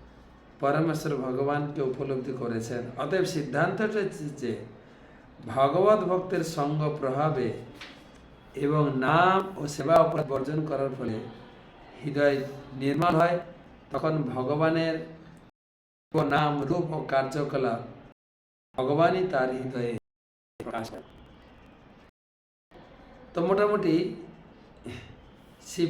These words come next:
ঠাকুরের আলোচনা অত্যন্ত শুদ্ধ।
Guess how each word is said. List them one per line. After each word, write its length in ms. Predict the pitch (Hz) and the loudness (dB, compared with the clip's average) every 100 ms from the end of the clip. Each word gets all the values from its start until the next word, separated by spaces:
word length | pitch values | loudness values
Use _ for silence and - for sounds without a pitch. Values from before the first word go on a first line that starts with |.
| 170 | 0
ঠাকুরের 500 | 147 135 147 139 139 _ _ _ _ _ - - - - - - - - - - - - - - - | 0 0 0 0 0 _ _ _ _ _ -6 -6 -6 -20 -20 -20 -20 -20 -20 -20 -20 -20 -20 -20 -8
আলোচনা 680 | 120 135 156 156 151 143 139 - - - | -2 2 2 2 0 -2 -4 -8 -16 -14
অত্যন্ত 540 | 123 - 147 143 147 | -14 -12 -8 -8 -6
শুদ্ধ। 640 | 131 - 131 127 120 143 | -8 -6 -6 -6 -6 -4